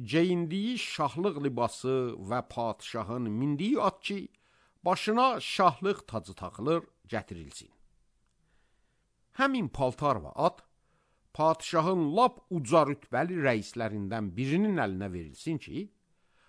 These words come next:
padşahın şərəfləndirmək istədiyi adamı geyindirib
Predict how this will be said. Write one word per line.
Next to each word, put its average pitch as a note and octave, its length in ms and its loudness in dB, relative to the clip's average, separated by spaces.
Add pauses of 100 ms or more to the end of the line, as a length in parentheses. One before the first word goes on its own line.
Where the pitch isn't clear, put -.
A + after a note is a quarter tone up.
(120)
padşahın A#3 760 4
şərəfləndirmək F#3 1000 0
istədiyi E3 640 0
adamı A#2 540 0 (420)
geyindirib A#3 800 4